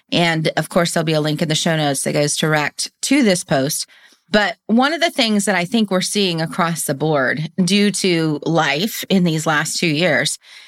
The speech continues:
is that there has been a huge shift away from D I Y and more towards communities and do it with you kind of programs. And this is something that almost every one of our experts brought up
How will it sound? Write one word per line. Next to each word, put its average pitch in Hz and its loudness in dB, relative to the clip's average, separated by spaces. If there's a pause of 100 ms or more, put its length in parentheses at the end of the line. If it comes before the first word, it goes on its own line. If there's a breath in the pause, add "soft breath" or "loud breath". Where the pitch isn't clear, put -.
(140 loud breath)
is 226 4
that 190 -2
there 226 2
has 202 0
been 196 0
a 185 0
huge 294 0
shift 190 -2
away 185 2
from 214 0 (160)
D 175 0
I 151 0
Y 233 -2 (340 loud breath)
and 190 2
more 226 2
towards 180 0
communities 175 0
and 156 0
do 208 4
it 196 0
with 170 0
you 160 2
kind 156 -2
of 143 -8
programs. 170 0 (320 loud breath)
And 220 4
this 262 0
is 392 -2
something 262 2
that 202 0
almost 269 -2
every 220 0
one 185 0
of 147 -2
our 147 -2
experts - -4
brought - 0
up - -4